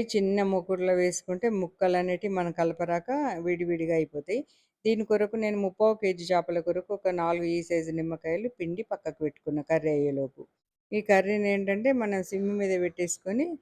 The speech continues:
ఇలా ముక్కలు చెదరకుండా కలుపుతూ ఉండాలన్నట్టు. తర్వాత దించే ముందు కొంచెం గుడక పొడి, ఈ పిండి పెట్టుకున్న నిమ్మరసం ఉంది కదా, ఇది వేసేసి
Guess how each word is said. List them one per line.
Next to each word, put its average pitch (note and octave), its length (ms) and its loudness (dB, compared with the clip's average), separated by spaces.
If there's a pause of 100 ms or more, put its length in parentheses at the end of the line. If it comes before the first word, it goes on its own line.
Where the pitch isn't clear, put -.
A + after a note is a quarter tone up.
(420)
ఇలా F#3+ 180 2
ముక్కలు F#3+ 420 2
చెదరకుండా F#3 640 -2
కలుపుతూ E3+ 500 -2
ఉండాలన్నట్టు. C#3+ 720 -2 (1500)
తర్వాత G3 320 4
దించే F3+ 420 2
ముందు F#3 320 -2 (100)
కొంచెం E3+ 380 -2
గుడక E3 340 -2
పొడి, G3 300 0 (280)
ఈ F3 120 -2
పిండి F#3 320 -4
పెట్టుకున్న G#3 420 -2
నిమ్మరసం F3 600 -2
ఉంది E3 200 -4
కదా, F3+ 220 -2 (280)
ఇది F3+ 200 -2 (100)
వేసేసి E3+ 580 -4